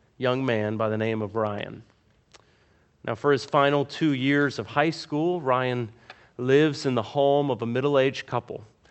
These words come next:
Let's call them the Williams. And the Williams were never able to have children themselves,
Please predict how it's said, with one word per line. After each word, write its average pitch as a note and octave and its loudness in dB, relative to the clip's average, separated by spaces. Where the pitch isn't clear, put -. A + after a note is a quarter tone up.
Let's - -8
call C3 4
them B2+ 0
the B2 -2
Williams. A2 -4
And A#2 -6
the A#2 0
Williams D#3+ 4
were C3+ 0
never B2+ 4
able C#3+ 4
to B2+ -2
have B2+ 2
children C#3+ -2
themselves, B2 -2